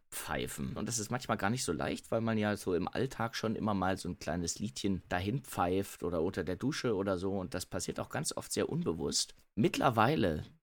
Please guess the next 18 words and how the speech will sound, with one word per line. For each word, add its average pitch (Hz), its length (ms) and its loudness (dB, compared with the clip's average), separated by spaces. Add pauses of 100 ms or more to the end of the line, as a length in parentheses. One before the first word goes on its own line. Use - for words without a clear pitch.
nicht 131 320 4
mehr, 73 320 0 (260)
<laughs> - 340 8
zumindest 101 460 2
nicht 98 180 0
im 95 100 0
Theater, 98 500 0 (540)
weil 113 560 8
es - 140 0
gibt - 240 0
definitiv 117 580 4
dann 98 360 2 (100)
Kollegen 101 720 6 (200)
und 92 200 -2
Kolleginnen, 95 720 4 (160)
die 87 340 2 (140)
dich - 240 0
darauf 98 800 6